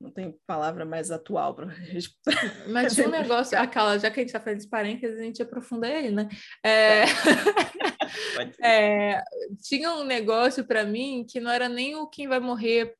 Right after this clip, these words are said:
Speaker 2: no sentido de, tipo, ai, morte, mas assim, como, assim, eu sei que muita gente vai morrer porque só dá, é, é, essa, essa série foi estruturada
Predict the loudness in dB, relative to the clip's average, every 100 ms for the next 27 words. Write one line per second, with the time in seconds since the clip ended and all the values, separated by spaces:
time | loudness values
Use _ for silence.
0 | -12 -6 -6 -6 -10 -8 -8 -6 -8 -8
1 | -4 0 2 4 2 0 -2 -10 _ _
2 | _ _ _ _ _ _ _ -4 0 2
3 | 2 2 2 0 -4 -4 -6 -6 -4 -4
4 | -2 -2 -2 -2 -4 -6 -2 0 0 -2
5 | -8 -2 0 0 -4 -4 -4 -2 -4 -4
6 | -10 -8 -4 -4 -6 -12 -12 -12 -8 -8
7 | -6 -6 -8 -10 -12 -8 -6 -4 -6 -8
8 | -12 -12 -14 -4 0 0 -2 -6 -8